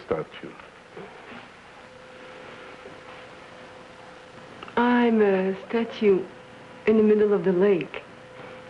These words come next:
Speaker 1: To whom
Speaker 2: I'm
Speaker 1: are you talking?
Speaker 2: Huh?
Speaker 1: To whom are you talking?
Speaker 2: Uh, I was trying to talk to Helen. <laughs>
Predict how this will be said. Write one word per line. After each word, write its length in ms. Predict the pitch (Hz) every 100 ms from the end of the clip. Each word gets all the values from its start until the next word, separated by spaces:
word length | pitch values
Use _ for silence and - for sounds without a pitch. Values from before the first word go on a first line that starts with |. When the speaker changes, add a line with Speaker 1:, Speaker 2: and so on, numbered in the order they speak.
| - - - - - - - - - - - - - -
Speaker 1:
To 60 | 196
whom 180 | 185
Speaker 2:
I'm 0 |
Speaker 1:
are 120 | 104 104
you 120 | 95
talking? 460 | - 92 - - - - - - -
Speaker 2:
Huh? 220 | 233 277 - - - -
Speaker 1:
To 120 | 135
whom 160 | 135 123
are 120 | 107
you 140 | 98
talking? 440 | 92 110 104 - 156 - - - - - - - - -
Speaker 2:
Uh, 160 | 208 -
I 60 | 190
was 140 | 185 -
trying 360 | 208 208 254 214
to 80 | -
talk 400 | - - - -
to 160 | 196
Helen. 440 | 190 190 214 208 262
<laughs> 160 | 247